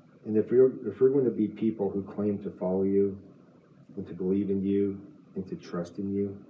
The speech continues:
even if it seems not to make any sense whatsoever, we have to,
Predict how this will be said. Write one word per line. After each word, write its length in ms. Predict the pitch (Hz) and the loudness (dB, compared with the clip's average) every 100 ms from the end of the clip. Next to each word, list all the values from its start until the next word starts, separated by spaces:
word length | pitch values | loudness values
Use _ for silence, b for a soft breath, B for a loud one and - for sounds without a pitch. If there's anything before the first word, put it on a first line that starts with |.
| _ - - - - - - - - _ - - - - - - - - - - | _ -20 -20 -20 -20 -20 -20 -20 -20 _ -20 -20 -20 -20 -20 -20 -20 -20 -20 -8
even 260 | 120 113 110 | -2 0 0
if 120 | 104 | 2
it 100 | 98 | -2
seems 360 | - 107 101 92 | -2 0 0 -2
not 160 | 92 | -4
to 60 | 98 | -2
make 220 | 98 92 - - | 0 0 -4 -4
any 200 | 104 101 | -2 -2
sense 440 | - 101 98 - | -4 -2 -2 -6
whatsoever, 800 | - 92 - 90 90 90 95 90 - - - _ _ _ - - - - - - - | -8 -8 -6 -6 -4 -2 -2 -4 -8 -20 -20 _ _ _ -20 -20 -20 -20 -20 -18 -6
we 160 | 101 | -6
have 300 | 92 90 - | -4 -8 -6
to, 340 | 98 90 90 | -6 -4 -4